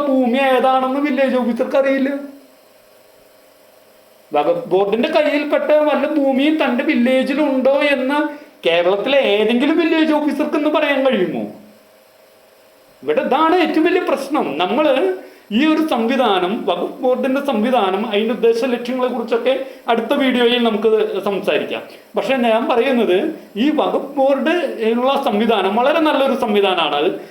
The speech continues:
പക്ഷേ ആ വഖഫ് ബോർഡിന് ആർക്ക് വേണേ-, ആര് വേണമെങ്കിലും വഖഫ്, തൻ്റെ ഭൂമി വഖഫ് ബോർഡിന് എഴുതി വെച്ച് കൊടുത്തിട്ട്, പക്ഷെ ആ എഴുതി വെച്ച് കൊടുക്കുന്ന ഭൂമി എന്തുകൊണ്ട് രജിസ്റ്റർ ആക്കുന്നില്ല?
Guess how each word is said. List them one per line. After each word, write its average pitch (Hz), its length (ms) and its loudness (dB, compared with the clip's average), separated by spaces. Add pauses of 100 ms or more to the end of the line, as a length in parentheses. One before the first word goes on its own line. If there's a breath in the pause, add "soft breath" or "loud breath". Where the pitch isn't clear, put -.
(140 loud breath)
പക്ഷേ 208 200 -2
ആ 262 300 2
വഖഫ് 247 300 -2
ബോർഡിന് 262 300 2
ആർക്ക് 247 360 2
വേണേ-, 262 360 2
ആര് 262 100 2
വേണമെങ്കിലും 262 540 0
വഖഫ്, 220 600 2
തൻ്റെ 208 200 0
ഭൂമി 214 340 0
വഖഫ് 202 400 -2
ബോർഡിന് 196 300 0
എഴുതി 190 220 0
വെച്ച് 180 160 0
കൊടുത്തിട്ട്, 147 340 -4 (280 loud breath)
പക്ഷെ 240 140 0
ആ 320 180 2
എഴുതി 285 340 2
വെച്ച് 370 280 0
കൊടുക്കുന്ന 320 300 2
ഭൂമി 262 580 0 (200 loud breath)
എന്തുകൊണ്ട് 240 640 0
രജിസ്റ്റർ 285 500 -2
ആക്കുന്നില്ല? 294 440 0